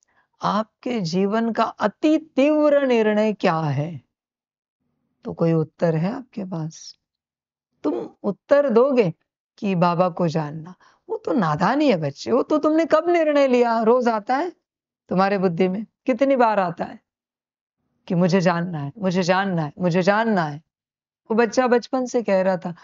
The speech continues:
"मुझे बीएमडब्ल्यू लेनी है, बीएमडब्ल्यू लेनी है।" बचपन से उसका वही चल रहा था, वो उसमें अटका हुआ था,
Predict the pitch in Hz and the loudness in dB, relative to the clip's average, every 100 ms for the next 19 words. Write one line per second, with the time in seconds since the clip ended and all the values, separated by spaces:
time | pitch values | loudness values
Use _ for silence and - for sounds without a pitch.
0 | - - 196 208 185 175 160 151 165 147 | -14 -6 0 2 2 2 0 -2 -6 -8
1 | 147 - 180 _ _ _ _ _ - 196 | -12 -16 -20 _ _ _ _ _ 0 0
2 | 196 156 151 160 160 - _ _ _ _ | 2 -2 -4 -10 -14 -20 _ _ _ _
3 | _ _ _ _ _ _ _ _ _ - | _ _ _ _ _ _ _ _ _ -2
4 | 240 226 302 320 294 311 277 302 285 277 | -2 0 2 2 2 0 2 2 4 2
5 | 254 254 202 208 - _ _ _ _ _ | 4 2 2 -4 -6 _ _ _ _ _
6 | _ _ _ _ _ _ _ _ _ _ | _ _ _ _ _ _ _ _ _ _
7 | _ _ _ _ _ _ _ _ _ _ | _ _ _ _ _ _ _ _ _ _
8 | _ _ _ _ - 269 233 - 285 269 | _ _ _ _ -6 -2 -2 -2 -4 -4
9 | 170 - 262 285 277 233 - 165 | -6 -4 -2 0 0 -2 -6 -12